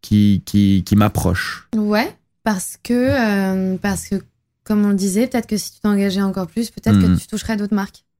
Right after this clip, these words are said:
Speaker 2: Je pense que ça serait tout à fait possible.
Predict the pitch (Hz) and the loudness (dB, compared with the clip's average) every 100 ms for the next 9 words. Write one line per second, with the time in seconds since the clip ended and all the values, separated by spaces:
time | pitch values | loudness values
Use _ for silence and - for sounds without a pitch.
0 | _ - 285 - 254 226 202 190 185 180 | _ -8 -8 -2 0 0 0 0 0 -2
1 | 190 185 196 190 _ _ - 220 233 - | -4 -6 -8 -8 _ _ -10 -2 -2 -2
2 | 226 226 214 - 262 202 | -2 -2 -4 -4 -4 -4